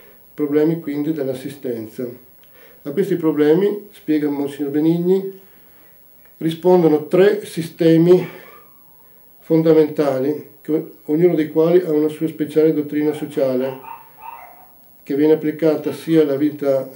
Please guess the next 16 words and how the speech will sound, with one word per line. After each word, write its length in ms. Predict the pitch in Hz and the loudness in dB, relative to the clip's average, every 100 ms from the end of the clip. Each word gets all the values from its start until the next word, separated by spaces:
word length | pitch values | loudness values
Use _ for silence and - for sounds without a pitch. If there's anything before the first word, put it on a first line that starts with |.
| - | -12
politica 480 | 143 147 160 143 139 | -6 -2 -2 -4 -4
ed 100 | 131 | 0
etico-giuridica, 800 | 151 131 139 135 160 160 170 180 | 0 -2 -8 -2 -2 -2 -2 -4
sia 220 | - 147 | -4 -6
a 20 | |
quella 440 | 147 151 151 156 - | -4 -4 -2 -2 -4
economica. 760 | 135 151 147 127 127 123 123 123 - _ _ _ _ _ _ _ _ _ _ _ _ | -8 -6 -4 -2 -4 -4 -8 -10 -14 _ _ _ _ _ _ _ _ _ _ _ _
E 100 | 147 | -6
li 420 | 147 151 151 147 | -2 -2 -2 -4
individua 500 | 151 147 143 143 151 | -4 -2 0 0 0
così: 520 | 147 165 160 190 208 - | -2 -4 2 2 2 -4
l'individualismo, 1120 | 135 156 151 156 156 185 151 147 151 196 214 - - - - | -4 -2 0 0 2 2 0 -2 0 -2 -2 -12 -20 -20 -16
il 100 | 131 | -8
cristianesimo, 760 | 151 143 196 160 143 165 175 | -6 -2 0 0 0 -2 -2
il 80 | - | -4
collettivismo. 840 | 151 139 135 143 123 117 117 117 | -6 -6 -6 -6 -6 -6 -8 -8